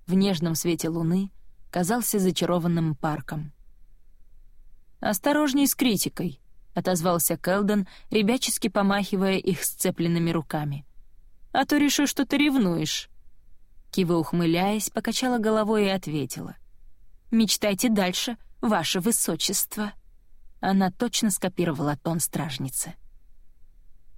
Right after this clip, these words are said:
В глазах Кэлдена сверкнула смешинка.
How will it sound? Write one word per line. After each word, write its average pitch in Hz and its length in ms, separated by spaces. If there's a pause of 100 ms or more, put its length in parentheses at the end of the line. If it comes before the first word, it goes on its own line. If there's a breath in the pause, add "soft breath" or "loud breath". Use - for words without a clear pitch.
(320)
В 170 140
глазах 180 520
Кэлдена 226 480
сверкнула 180 540
смешинка. 156 720